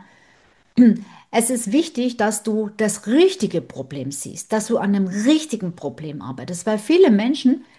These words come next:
die arbeiten am falschen Problem. Die denken, sie sind nicht mehr zufrieden im Job und dann sagen sie, ich brauche einen neuen Job. Der Job ist das Problem.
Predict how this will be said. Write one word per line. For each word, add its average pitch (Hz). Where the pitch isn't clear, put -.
die 160
arbeiten 160
am 170
falschen 339
Problem. 143
Die 226
denken, 277
sie 233
sind 277
nicht 277
mehr 214
zufrieden 240
im 160
Job 370
und 214
dann 208
sagen 214
sie, 214
ich 208
brauche 170
einen 175
neuen 202
Job. 381
Der 202
Job 330
ist -
das 156
Problem. 143